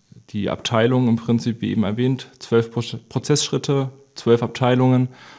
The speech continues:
da sind wir dann bei sechzig Euro. Und das verglichen mit einer Schraubenpackung, die vielleicht zehn Euro kostet, äh, steht das aus meiner Sicht ganz einfach nicht mehr im Verhältnis. Und dazu kommen natürlich dann auch noch,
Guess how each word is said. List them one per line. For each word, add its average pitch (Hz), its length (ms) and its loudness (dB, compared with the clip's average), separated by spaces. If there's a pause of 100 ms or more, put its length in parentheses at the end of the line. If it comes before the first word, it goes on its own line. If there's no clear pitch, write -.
da - 40 -6
sind 123 200 4
wir 123 80 2
dann 117 160 4
bei 113 100 6
sechzig 117 420 0
Euro. 135 340 0
Und - 180 0
das 117 140 0
verglichen 139 680 0
mit 117 200 -4
einer 113 240 2
Schraubenpackung, 135 1120 0
die 117 100 -6
vielleicht 113 300 -2
zehn 123 180 4
Euro 123 260 0
kostet, 151 540 0 (520)
äh, 113 140 2
steht 117 200 0
das 117 100 0
aus - 180 -4
meiner 117 220 4
Sicht 110 180 -6
ganz 101 160 -2
einfach 104 280 -4
nicht 110 160 -2
mehr 117 120 0
im 101 80 -2
Verhältnis. 117 760 -4 (120)
Und 104 580 -6
dazu 135 260 2
kommen 143 220 2
natürlich 131 460 0
dann 120 200 -2
auch 117 240 -4
noch, 120 280 -6